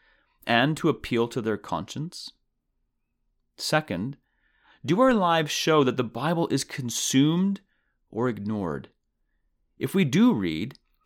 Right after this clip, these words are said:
do we read just to check off a list, or do we read to make it our rule of faith and practice? And lastly, do we long for this glorious heavenly home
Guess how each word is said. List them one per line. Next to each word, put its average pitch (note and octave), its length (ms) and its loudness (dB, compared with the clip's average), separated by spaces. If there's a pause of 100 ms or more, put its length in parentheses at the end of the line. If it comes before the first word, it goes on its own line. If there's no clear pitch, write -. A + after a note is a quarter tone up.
(140)
do B2+ 140 2
we F#3 80 4
read F#3 220 2
just D3+ 140 0
to D#3 60 -8
check C#3 240 0
off A#2+ 120 4
a - 20 0
list, G#2+ 460 2
or - 20 0
do C3 100 2
we C#3 120 6
read B2 240 2
to C3 100 -4
make A#2 220 2
it C3 80 4
our A#2+ 120 6
rule G#2 380 2
of - 80 -4
faith - 460 -6
and A#2 120 -8
practice? - 680 -10 (1600)
And G2 120 -6
lastly, A2 640 0 (580)
do C3+ 80 2
we F#3 140 4
long C3+ 560 6
for E3 100 -4
this C#3 160 0
glorious C3+ 680 0
heavenly C3 560 -4
home G#2+ 560 -4